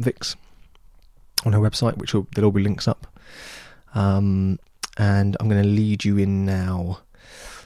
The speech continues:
with a song that was created by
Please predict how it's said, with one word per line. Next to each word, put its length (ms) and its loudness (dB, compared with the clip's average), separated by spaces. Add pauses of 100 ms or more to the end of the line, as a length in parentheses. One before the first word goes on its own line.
(400)
with 380 -4
a 120 -8
song 520 -2
that 140 -8
was 80 -18
created 600 -6 (200)
by 400 -6